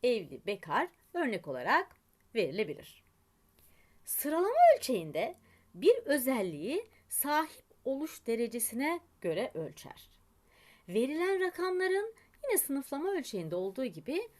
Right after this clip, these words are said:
matematiksel bir anlamı yoktur. Anahtar kelime en ve dahadır. Yani en, daha kelimeleri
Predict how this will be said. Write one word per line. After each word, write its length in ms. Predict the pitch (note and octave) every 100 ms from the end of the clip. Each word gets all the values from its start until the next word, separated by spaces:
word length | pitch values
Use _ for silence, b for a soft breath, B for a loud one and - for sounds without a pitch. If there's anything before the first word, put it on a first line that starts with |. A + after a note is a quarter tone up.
| _
matematiksel 720 | D#4+ D#4+ G#3+ E3 - - B2 F3+
bir 80 |
anlamı 560 | A#3 D#3+ D#3 F3+ D#4 A4 - _ _
yoktur. 580 | F#3 E3+ - - - _ _ b b b _ -
Anahtar 680 | G3+ A#3+ A#3+ - G4+ C5+
kelime 520 | - G#4+ D4+ A#3+ C4 G#4 D#5 _ _ _ _ -
en 260 | D#4+ G4 B4+ C5 _ _ _ _ -
ve 160 | C4+ A#3
dahadır. 420 | E3+ E3 - - B B B
Yani 560 | F4 B4 C#5 D4 G#3+ C4+ b b b -
en, 380 | B3+ G3 D#3+ - - _ F3
daha 200 | E3 E4
kelimeleri 840 | - A#3+ F#3 C#3 C3+ D3+ C#4 B4